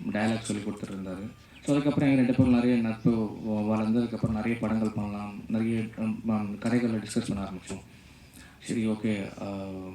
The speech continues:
நீ கண்டிப்பா ஒரு நாள்ல, ஒரு நாள்ல ஒரு ஆர்டிஸ்டா வருவியா அப்படின்னு அவர் என்கிட்ட சொன்னதும், நீ வந்து கண்டிப்பா ஒரு டைரக்டர் ஆகும்னு சொல்லிட்டு நான் அவரை பத்தி பேசினதும், நார்மலா ஃப்ரெண்ட்ஷிப் டாக் அப்படியே போயிட்டு இருந்துச்சு. சரி, நான் ஒண்ணு யோசிச்சேன், "நம்மளும் எத்தனை நாள் தான் வாய்ப்பு தேடிட்டே இருக்கிறது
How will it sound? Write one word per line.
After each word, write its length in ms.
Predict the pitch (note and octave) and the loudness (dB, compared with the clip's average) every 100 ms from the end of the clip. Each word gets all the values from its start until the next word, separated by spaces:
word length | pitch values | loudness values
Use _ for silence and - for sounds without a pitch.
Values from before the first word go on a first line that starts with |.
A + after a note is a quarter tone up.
| - | -8
நீ 420 | G#2+ A2 G#2+ G2+ | -2 0 0 -4
கண்டிப்பா 340 | - A#2 B2 C#3 | 0 4 6 8
ஒரு 140 | A#2+ | 8
நாள்ல, 300 | A#2+ B2 A#2 | 8 8 6
ஒரு 180 | A2 A#2 | 6 4
நாள்ல 120 | A2+ | 4
ஒரு 160 | A2 G#2+ | 4 4
ஆர்டிஸ்டா 380 | A2 A#2 - | 4 2 2
வருவியா 440 | A2 G#2+ A2+ A2 G#2+ | 2 4 4 4 2
அப்படின்னு 200 | G#2+ G#2+ | 2 2
அவர் 240 | G2+ A2 | 4 4
என்கிட்ட 300 | G#2+ G#2+ A2 | 2 2 -2
சொன்னதும், 540 | G#2+ G#2+ G#2+ A#2+ B2 A#2 A2 G#2 | -2 0 4 4 4 2 -6 -2
நீ 180 | A2 A#2 | 2 4
வந்து 280 | A2+ A2+ A#2 | 4 4 4
கண்டிப்பா 320 | A2 G#2+ A2 | 2 4 4
ஒரு 120 | A2 | 2
டைரக்டர் 320 | G#2+ A2 - A2 | 2 -2 0 0
ஆகும்னு 240 | G#2+ A2 | 2 2
சொல்லிட்டு 280 | A2 G2+ G#2+ | 0 0 0
நான் 220 | G#2 G#2+ | 2 2
அவரை 180 | G#2+ G#2 | 0 0
பத்தி 320 | G#2 - - | -4 -4 -2
பேசினதும், 360 | A2 - G#2 A2+ - - - - | -2 -2 -2 -4 -6 -16 -14 -6
நார்மலா 380 | G#2+ A2 A2+ A2+ | -2 2 2 2
ஃப்ரெண்ட்ஷிப் 320 | G#2+ A2 - - | 0 0 2 4
டாக் 200 | G#2 G#2 | 4 2
அப்படியே 200 | G#2+ G#2 | 0 0
போயிட்டு 320 | G#2 G#2 G#2 | 0 -2 -4
இருந்துச்சு. 280 | F#2+ - G2 - - - - - - - | -10 -12 -14 -16 -20 -20 -20 -20 -18 -2
சரி, 120 | - | 4
நான் 100 | C3+ | 6
ஒண்ணு 140 | C3 B2+ | 10 10
யோசிச்சேன், 480 | D3+ D#3+ B2 B2+ - - - - - - - - - | 10 10 8 6 4 -14 -20 -20 -20 -20 -20 -12 4
"நம்மளும் 320 | A#2+ D3 D3 | 8 10 12
எத்தனை 340 | B2 C3 C3 | 10 10 8
நாள் 80 | B2 | 8
தான் 140 | B2+ A#2 | 8 10
வாய்ப்பு 240 | A#2 A#2 | 10 8
தேடிட்டே 280 | A#2 A2+ A2+ | 8 4 4
இருக்கிறது 460 | G#2+ A2 G2+ G2+ | 0 0 -4 -6